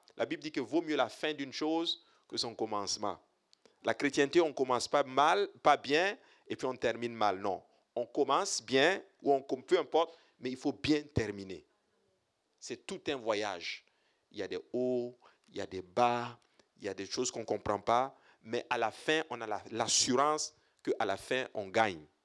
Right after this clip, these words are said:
On est sauvé à la fin. Tu vois ? Et ces disciples l'ont quitté. Et aujourd'hui, vous allez voir ce même phénomène apparaît aujourd'hui. Certains commencent, d'autres abandonnent, et des fois, tu, on est peiné et tout. Mais ce n'est pas un phénomène du vingt et unième siècle,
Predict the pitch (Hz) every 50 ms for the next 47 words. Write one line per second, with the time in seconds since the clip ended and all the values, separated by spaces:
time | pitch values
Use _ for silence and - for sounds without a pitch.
0 | _ _ _ - 98 95 90 82 - - 104 95 92 101 110 101 90 87 - -
1 | - 98 87 - _ _ _ _ _ _ _ _ _ _ _ _ - 104 95 98
2 | 98 - - _ _ _ _ _ _ _ - _ _ _ - 160 170 - - -
3 | - 131 123 113 139 139 - - 180 - 143 147 156 151 - - - 151 139 -
4 | 147 165 185 - - - - - _ _ _ - 196 208 - - 151 139 151 143
5 | 147 170 190 151 131 135 147 165 151 139 151 156 151 - 147 131 131 147 160 151
6 | - 139 123 120 127 139 143 - - 117 - 131 139 165 175 156 123 95 117 101
7 | 101 101 110 107 92 - _ _ - - _ _ - - - 110 107 - - 123
8 | 123 120 - 127 110 113 120 131 147 151 151 - - - - _ _ _ _ -
9 | 110 127 123 127 139 - 117 107 - - 113 110 107 104 104 135 143 147 147 147
10 | 151 151 151 160 160 - _ _ _ _ - 110 107 123 113 107 - 139 135 -
11 | - 123 107 _ - - - - 117 107 104 - - 131 117 117 135 143 - -
12 | 104 - - 160 170 175 - - - _ - 120 123 117 - 131 123 120 - -
13 | 165 180 - - 151 143 - 139 120 117 113 120 139 151 165 165 160 - - -
14 | - 113 101 117 123 123 - - 131 135 143 143 - - - 156 160 156 160 160